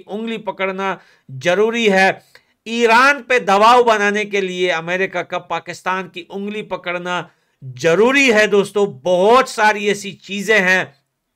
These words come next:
और सबसे बड़ा राज ये है कि पाकिस्तान की उंगली पकड़ के रखना। पाकिस्तान के पास अमेरिका के बहुत बड़े-बड़े राज हैं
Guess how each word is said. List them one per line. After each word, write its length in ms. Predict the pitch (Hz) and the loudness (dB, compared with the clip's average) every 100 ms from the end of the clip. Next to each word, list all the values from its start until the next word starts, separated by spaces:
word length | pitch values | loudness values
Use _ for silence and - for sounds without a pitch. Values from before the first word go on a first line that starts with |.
| _ _ - | _ _ -10
और 120 | 170 | -8
सबसे 500 | - - 226 - 233 | -8 -8 -8 -6 -4
बड़ा 240 | 190 202 208 | -2 2 2
राज 360 | 185 202 170 | 4 2 2
ये 160 | 170 190 | 0 0
है 420 | 175 170 - _ _ - | 2 0 -4 _ _ -12
कि 60 | |
पाकिस्तान 520 | 170 180 175 196 208 196 | -6 -4 -2 -2 -2 -4
की 160 | 185 196 | -14 -12
उंगली 280 | 214 226 | -10 -10
पकड़ 320 | 233 196 196 196 | -10 -8 -6 -4
के 260 | 190 165 | -2 -2
रखना। 420 | 165 190 196 185 - _ _ | -2 -4 -2 -4 -6 _ _
पाकिस्तान 640 | 170 165 170 - 202 214 190 | -6 -6 -8 -4 -2 -2 -4
के 120 | 190 | -8
पास 300 | 190 180 175 | -6 -8 -8
अमेरिका 460 | 160 170 180 180 170 | -10 -8 -8 -8 -10
के 140 | 175 | -10
बहुत 420 | 147 143 165 185 | -10 -4 -2 -2
बड़े-बड़े 640 | 147 147 190 190 175 180 147 | -4 -6 -2 -2 -2 -2 0
राज 420 | 151 185 190 165 | 2 4 4 0
हैं 360 | 165 175 156 | -2 -2 -4